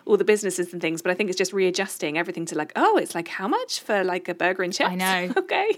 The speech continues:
Speaker 2: I know. And you're like, "I could be having this glass of wine in my garden for a third of the price." <laughs> But, uh, it is, it is the atmosphere,
Speaker 1: Yeah, we
Speaker 2: isn't
Speaker 1: can't
Speaker 2: it?
Speaker 1: think like that. We
Speaker 2: Um,
Speaker 1: can't think like that.
Speaker 2: No, I love
Speaker 1: Yeah.
Speaker 2: it. I actually had the best time. It was really, really nice,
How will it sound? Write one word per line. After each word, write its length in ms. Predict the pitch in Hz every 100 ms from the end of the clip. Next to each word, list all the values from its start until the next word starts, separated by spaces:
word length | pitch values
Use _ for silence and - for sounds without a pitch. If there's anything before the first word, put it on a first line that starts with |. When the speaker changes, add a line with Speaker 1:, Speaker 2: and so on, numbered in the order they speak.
| -
Speaker 2:
I 160 | 233 226
know. 460 | 240 302 330 214 -
And 120 | 247
you're 100 | 247
like, 140 | 247 254
"I 160 | 269 320
could 160 | 311
be 80 | 233
having 420 | 202 185 185 185
this 180 | - 190
glass 280 | - 185 185
of 120 | 185
wine 280 | 196 202 220
in 240 | 226 240
my 260 | 240 240 254
garden 520 | 294 330 220 175 180 -
for 520 | - 208 190 190 190 - _
a 60 | 233
third 320 | - 359 339
of 80 | 277
the 80 | 247
price." 500 | 247 180 156 - - -
<laughs> 0 |
But, 480 | 285 - 359 - 381 - 359 - 320 285 587 587 523 392
uh, 360 | 254 240 220 220 -
it 180 | 196 226
is, 180 | 226
it 200 | 233 254
is 160 | 285 247
the 120 | 208
atmosphere, 460 | 202 196 202 - 185 185
Speaker 1:
Yeah, 80 |
we 40 | 208
Speaker 2:
isn't 120 | 220
Speaker 1:
can't 180 | 285 277
Speaker 2:
it? 40 |
Speaker 1:
think 120 | 226
like 120 | 185 170
that. 120 | 175
We 60 | 185
Speaker 2:
Um, 60 |
Speaker 1:
can't 160 | 254 190
think 120 | -
like 140 | 165
that. 200 | 120 -
Speaker 2:
No, 480 | 254 269 269 220 190 -
I 100 | 220
love 120 | 214
Speaker 1:
Yeah. 100 | 175 180
Speaker 2:
it. 60 |
I 60 | 220
actually 280 | 233 - 233
had 160 | 214
the 60 | 190
best 240 | 180 -
time. 280 | 190 151 165
It 100 | 120
was 140 | 190 202
really, 240 | 208 196
really 200 | 196 180
nice, 380 | 165 165 180